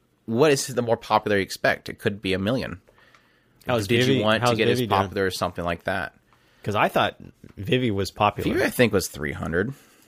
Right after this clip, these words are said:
Speaker 1: It had a lot more popularity than I thought it would. Um, and I'm, I'm glad about that. See, that was
Speaker 2: Yeah.
Speaker 1: another one that I was really trying to get people to make attention. Oh, that's still, that's only three hundred sixty-eight thousand. That's pretty low, technically.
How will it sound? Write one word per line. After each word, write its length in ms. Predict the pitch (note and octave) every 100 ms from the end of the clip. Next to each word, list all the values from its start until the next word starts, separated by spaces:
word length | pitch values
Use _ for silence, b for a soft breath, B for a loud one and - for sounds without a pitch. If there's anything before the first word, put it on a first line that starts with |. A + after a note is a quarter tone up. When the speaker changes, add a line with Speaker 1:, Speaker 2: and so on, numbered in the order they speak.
| b b _ _ _ _ _ _ _ _ _ _ -
Speaker 1:
It 120 | A#3+
had 140 | A#3+ G3
a 80 | A#2+
lot 200 | G#2+ G2+
more 100 | F#2+
popularity 460 | F#2 F#2 F2+ F#2
than 80 | E2+
I 40 |
thought 220 | - E2 F2
it 80 | F2+
would. 240 | E2 D2+ F2+ - -
Um, 520 | F#2 F2+ E2+ E2 E2 _
and 80 | F#2+
I'm, 140 | F#2+ - -
I'm 140 | G2 G2
glad 280 | F#2+ E2 F#2
about 240 | G2 F#2+
that. 260 | G2 G#2 - _ _ _ _ _ _ -
See, 120 | A2+
that 120 | A2
was 100 | A2+
Speaker 2:
Yeah. 120 | G#2+
Speaker 1:
another 140 | G2 G2
one 120 | G2
that 100 | F#2+
I 40 |
was 120 | F#2 F2+
really 160 | F#2
trying 180 | F#2+ G2
to 60 | F#2
get 80 |
people 200 | G2 F#2+
to 60 | F2+
make 120 | F2+
attention. 240 | - F2+ -
Oh, 100 | G2+
that's 160 | G#2+ -
still, 180 | D3 D#3+
that's 220 | F#2+ -
only 120 | A2
three 160 | - G2
hundred 160 | G2
sixty-eight 580 | F2 - - E2 E2+ -
thousand. 420 | - E2+ F2+ E2+
That's 220 | E2 F2 -
pretty 320 | - G#2 F#2+
low, 320 | D#2+ E2 F2 - _ _
technically. 540 | - F2 - - E2